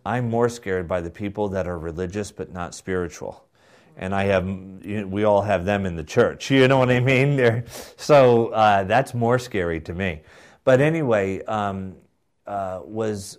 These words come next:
was, uh, talking to her, and I said, um, "You know, remember, God doesn't reveal boundaries, uh, in our relationship with him so he can zap us. It's about having a healthy relationship."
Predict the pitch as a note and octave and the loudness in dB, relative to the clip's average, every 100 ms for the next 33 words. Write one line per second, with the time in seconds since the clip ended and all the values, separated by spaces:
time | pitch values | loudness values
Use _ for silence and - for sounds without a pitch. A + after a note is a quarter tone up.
0 | - G#2+ G#2+ G2+ F#2 G#2 F#2 F2+ A#2+ B2 | -14 -6 -4 -4 -6 -4 -4 -6 -6 -6
1 | B2 G#2+ G2 G2 D3+ D#3 G2+ G2 - _ | -6 -8 -8 -6 -2 0 0 -2 -8 _
2 | _ _ - A2 A2+ G#2+ - A2 F#2+ _ | _ _ -10 -8 -6 -8 -6 -8 -8 _
3 | - G2 G2 F2+ F2+ - _ A#2+ C3+ B2 | -12 -8 -8 -10 -14 -20 _ -12 -8 -6
4 | B2+ D#3+ G#3 A2+ G2 C#3+ A3+ D#4 C4+ G3+ | -6 -6 -6 -6 -6 -8 -8 -8 -6 -6
5 | D3 A#2 A2 G#2+ F#2+ G#2 C3 F2+ B1 G2+ | -8 -8 -4 -4 -4 -4 -4 -4 -4 -6
6 | B2+ - _ _ _ _ _ _ _ _ | -6 -12 _ _ _ _ _ _ _ _
7 | _ - G2 A2 B2+ B2+ A#2 E2 D2+ D2+ | _ -6 0 0 0 -4 -8 -10 -10 -10
8 | G2 - _ F#2 F2 F2 D#2 - - G2 | -14 -18 _ -8 -6 -6 -10 -14 -14 -12
9 | F#2+ E2 F#2+ F#2+ F#2 F2 F#2 G#2+ A2+ F#2+ | -10 -10 -8 -6 -6 -6 -6 -6 -10 -12
10 | F#2 E2 E2+ E2 F2+ F2 F2 F2+ F#2+ G2 | -10 -10 -10 -10 -10 -10 -10 -8 -8 -8
11 | F#2 E2+ E2+ E2 F2+ A#2+ - - - - | -12 -14 -14 -10 -6 -6 -8 -12 -10 -12
12 | - _ _ _ _ - G#2+ C3 B2+ D3+ | -14 _ _ _ _ -14 -12 -8 -4 -4
13 | C3+ D3+ D3+ C#3+ C3+ C#3 C3+ - C3 C3 | -4 -6 -6 -8 -6 -6 -6 -6 -6 -4
14 | C3+ F#3+ - C3 - - | -4 -4 -8 -12 -12 -14